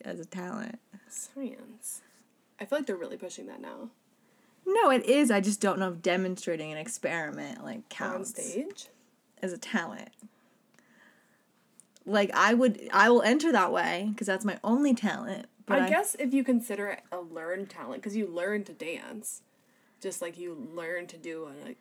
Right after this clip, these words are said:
Speaker 2: an experiment.
Speaker 1: But mixing three chemicals <laughs> together isn't, like,
Speaker 2: <gasps> Listen.
Speaker 1: it's more of, like, if I showed you a magic trick. That's what it is, essentially.
Speaker 2: That's a talent. Magic is a talent.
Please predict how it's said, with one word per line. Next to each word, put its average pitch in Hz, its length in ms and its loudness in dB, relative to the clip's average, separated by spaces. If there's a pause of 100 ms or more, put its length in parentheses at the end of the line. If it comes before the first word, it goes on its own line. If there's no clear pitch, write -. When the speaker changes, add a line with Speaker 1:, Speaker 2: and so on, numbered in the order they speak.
Speaker 2:
an - 80 -14
experiment. 220 560 -2
Speaker 1:
But 240 140 6
mixing 247 600 6
three 220 280 -2
chemicals 233 680 4
<laughs> 240 160 8
together 240 320 6
isn't, 226 500 2
like, 233 160 -4
Speaker 2:
<gasps> 254 1200 -6
Listen. 220 240 0
Speaker 1:
it's 214 100 0
more 254 200 4
of, 254 160 2
like, 220 160 0
if 214 80 -4
I 190 160 2
showed 202 220 -2
you 190 80 -2
a 170 60 -4
magic 170 500 -6
trick. - 400 -14 (1120)
That's - 180 -14
what 185 140 -4
it 170 60 -4
is, 170 300 0
essentially. - 760 -8 (1120)
Speaker 2:
That's 233 180 -16
a 330 60 -10
talent. - 360 -14 (340)
Magic 233 320 -8
is 262 100 -8
a 202 40 -8
talent. - 360 -14